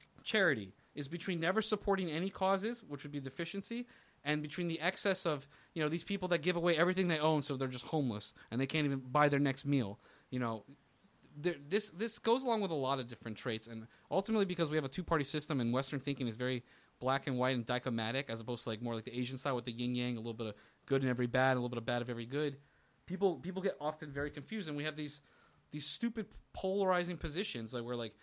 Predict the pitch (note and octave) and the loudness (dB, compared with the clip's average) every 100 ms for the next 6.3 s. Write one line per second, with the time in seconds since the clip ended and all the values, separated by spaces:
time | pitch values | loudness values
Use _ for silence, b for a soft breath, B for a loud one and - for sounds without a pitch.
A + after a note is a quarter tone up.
0 | b b _ D#3+ F3 - D#3 A#3+ B3+ A3 | b b _ -2 -2 -4 0 2 2 6
1 | G3 - F#3+ G3+ F#3+ F#3 F3+ D#3 D#3+ D3+ | 6 6 2 2 4 4 4 2 0 -2
2 | - D#3+ D3 C3+ - D3 E3 - D#3 C3+ | 0 0 0 -4 -2 -2 -2 -2 0 0
3 | A#2+ B2 A#2+ C3 C#3 C3+ C#3 C3+ C#3 B2 | 0 0 0 0 -2 0 -2 0 -2 0
4 | B2 B2 - - B2 A#2+ - b A#2 - | -2 -4 -6 -4 -2 -4 -10 b -8 -4
5 | C#3+ - G3+ G#3+ C3 B2 B2 C#3 D3+ D3+ | -4 0 -2 -2 -6 -6 -6 -4 -6 -6
6 | F#3 F3+ G3 | -6 -2 -4